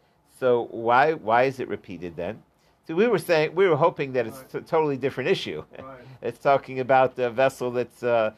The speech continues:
Speaker 1: uh, uh, finished, but it's almost carved out, and so,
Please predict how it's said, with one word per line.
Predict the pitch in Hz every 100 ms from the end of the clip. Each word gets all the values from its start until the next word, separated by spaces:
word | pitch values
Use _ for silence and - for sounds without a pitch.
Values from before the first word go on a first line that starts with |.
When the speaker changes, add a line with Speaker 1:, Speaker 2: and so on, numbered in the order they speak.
| _ -
Speaker 1:
uh, | -
uh, | 120 117 113 - 113 113 - 110
finished, | - 208 139 127 -
but | 117
it's | 120 113
almost | 143 139 143 -
carved | 147 143 220
out, | 240 180 151
and | 151
so, | 151 143